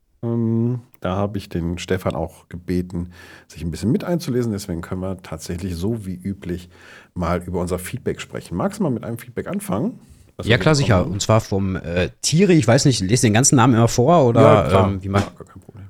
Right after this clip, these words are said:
Speaker 2: Also Thierry, äh, sechs drei sieben neun sagte, „Wieder ein schöner Podcast. Ähm, auch wenn der Upload, ähm, hier auf YouTube, äh, wie ja angekündigt, ein wenig später als gewohnt,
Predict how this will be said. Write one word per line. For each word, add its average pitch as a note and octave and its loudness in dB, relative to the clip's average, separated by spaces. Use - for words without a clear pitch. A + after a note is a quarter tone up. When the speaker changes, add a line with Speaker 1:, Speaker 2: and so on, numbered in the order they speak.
Speaker 2:
Also F#2+ 2
Thierry, C3+ 4
äh, F2+ 6
sechs G#2+ 2
drei G#2+ 4
sieben F#2 2
neun A2+ 6
sagte, A2+ 2
„Wieder G#2+ 4
ein A2 6
schöner G2+ 4
Podcast. D3 2
Ähm, G#2 4
auch - 0
wenn G2 6
der F2+ 4
Upload, A#2 4
ähm, G2 6
hier F2+ 2
auf F2+ 4
YouTube, B2 2
äh, E2 -2
wie E2+ -4
ja F2 4
angekündigt, G2 0
ein F#2 2
wenig F2 -2
später G#2+ 4
als D#2+ 4
gewohnt, F#2 -2